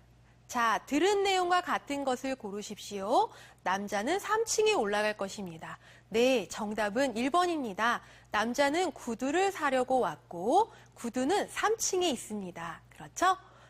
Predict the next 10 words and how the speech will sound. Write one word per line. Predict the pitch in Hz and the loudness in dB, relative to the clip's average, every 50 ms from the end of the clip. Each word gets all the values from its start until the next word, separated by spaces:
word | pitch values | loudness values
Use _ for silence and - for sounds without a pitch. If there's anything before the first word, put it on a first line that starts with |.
| _ _ _ | _ _ _
네, | - 160 156 156 151 147 - - | -18 -16 -14 -14 -16 -18 -18 -14
정답은 | - - 202 202 202 196 190 202 302 349 320 - | -12 -12 -10 -8 -6 -6 -4 -2 0 -2 -2 -2
일 | 214 226 254 240 | -4 -6 0 2
번입니다. | 339 370 381 359 320 247 190 170 - 175 175 170 - - - _ _ _ _ _ _ _ _ _ _ _ _ _ _ _ - _ _ _ - - - - - _ _ _ - - _ _ - - - - - - - - - - _ _ - - _ - - _ _ _ _ - _ _ _ _ - - - - _ - - - - - - - - - - - - - | 2 2 2 2 -2 -4 -6 -4 -4 -4 -4 -4 -8 -14 -20 _ _ _ _ _ _ _ _ _ _ _ _ _ _ _ -20 _ _ _ -20 -20 -20 -20 -20 _ _ _ -20 -20 _ _ -20 -20 -20 -20 -20 -20 -20 -20 -20 -20 _ _ -20 -20 _ -20 -20 _ _ _ _ -20 _ _ _ _ -20 -20 -20 -20 _ -20 -20 -20 -20 -20 -20 -20 -20 -20 -20 -20 -14 -6
같은 | - 262 254 - - - 392 427 403 285 | -4 -2 -4 0 2 4 4 4 4 2
문제 | 202 233 247 262 277 - 359 359 311 | 0 0 -2 -2 0 0 2 2 0
유형을 | 233 208 226 240 240 233 233 254 277 285 240 185 - | 0 0 -2 -2 -2 -2 -2 0 0 0 -2 -2 -4
하나 | - - 359 381 392 392 392 381 - | -6 -4 0 2 4 4 2 2 0
더 | - 214 190 190 202 208 | -4 -4 -2 -2 -2 -2
보겠습니다. | - - 233 214 294 311 - - - 262 220 185 180 180 190 202 196 - - | -2 -4 -2 0 0 0 0 -2 -6 -8 -6 -2 0 2 2 2 2 0 -4